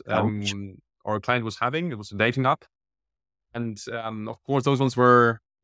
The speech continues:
Speaker 2: um, five-star, four-star reviews, so the best ones. And randomly, they decide, "Okay, these are fake, uh, reviews, so we will be removing all of them." And then the rating went down heavily. And this hundred percent impacted the,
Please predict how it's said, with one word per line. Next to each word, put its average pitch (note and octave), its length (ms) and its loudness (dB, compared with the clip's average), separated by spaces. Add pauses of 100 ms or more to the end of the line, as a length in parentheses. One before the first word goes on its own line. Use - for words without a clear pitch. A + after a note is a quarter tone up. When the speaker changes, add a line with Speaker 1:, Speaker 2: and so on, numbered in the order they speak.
(260)
Speaker 2:
um, G2 480 -10
five-star, A#2+ 580 -4
four-star A2 460 -6
reviews, A2 300 -2
so G#2 120 -2
the G2 100 -2
best A2 300 -2
ones. E3+ 380 -8 (460)
And A2+ 200 0 (220)
randomly, D#3+ 540 0
they B2+ 180 2
decide, B2+ 360 -2
"Okay, B2 300 -2
these B2 200 -4
are A#2+ 180 0
fake, C#3 400 -2 (340)
uh, C3 160 -4
reviews, C#3+ 440 2
so C3+ 100 2
we A#2 100 0
will A#2 140 -2
be A#2 160 0
removing A#2 400 -4
all C#3 100 2
of D3+ 120 -4
them." F3 140 -4
And A2 120 -4
then A2+ 240 0
the G#2 100 -2
rating A2 420 -2
went G#2+ 200 -2
down G2+ 240 2
heavily. G#2+ 480 -2 (400)
And G#2+ 160 -2
this B2 280 -2 (280)
hundred C#3+ 240 0
percent C3+ 260 -6
impacted B2 580 -4
the, G#2+ 220 0